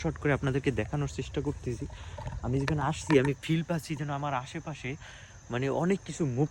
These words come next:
করতেছে। তো আমি আজকেও দেখবো যে সেই কালো জাদুর মানে যে জিনিসপত্রগুলো, সেগুলো কি এখন এখানে স্টে করতেছে কিনা বা আছে কিনা। তো চলেন দেখি। এই যে গাছটা, এই গাছটাতেই কিন্তু অনেক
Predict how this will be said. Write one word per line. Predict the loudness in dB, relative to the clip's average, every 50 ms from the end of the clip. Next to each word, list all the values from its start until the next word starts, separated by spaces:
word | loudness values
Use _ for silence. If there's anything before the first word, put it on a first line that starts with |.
| 0 -2
করতেছে। | -2 -2 0 0 -4 -2 -2 -2
তো | 0 2 2
আমি | 2 4 4 4
আজকেও | 4 2 2 2 2 2
দেখবো | 8 8 8 8 8 6 6 6
যে | 6 4 0
সেই | 0 4 4 4
কালো | 4 6 6 6 6 6
জাদুর | 6 6 4 4 6 2 2 2 0 -8 -14 -14 -12 -12 -12 -12 -10 -12 -4 0
মানে | 2 4 4 6 6 4 4 2
যে | 4 6 6 4
জিনিসপত্রগুলো, | 6 6 6 6 6 6 4 2 0 2 4 4 4 6 6 6 6
সেগুলো | 6 4 2 6 6 4 4
কি | 6 4
এখন | 2 4 6 6 6 6
এখানে | 6 6 6 6 6 6
স্টে | 4 2 -2 -2 -2
করতেছে | 2 4 4 4 4 2 -2 2 2 0
কিনা | 2 4 2 4
বা | 6 8 6
আছে | 6 6 4 0
কিনা। | 0 0 -2 -2
তো | -2 -4 -6 -4 4
চলেন | 6 6 6 6 4 2
দেখি। | 2 0 0 0 -6 -4 -4 -4 -4 -6 -6 -8 -8 -4 -4 -4 -4 -6 -8 -10 -10 0 4
এই | 6 8 8 8
যে | 8 6 6
গাছটা, | 6 4 4 2 0 2 2 2 0 -2 6
এই | 8 8 10
গাছটাতেই | 10 8 6 6 4 2 4 6 6 4
কিন্তু | 4 4 0 2 4 4 4 4 4
অনেক | 4 8 8 8 8 6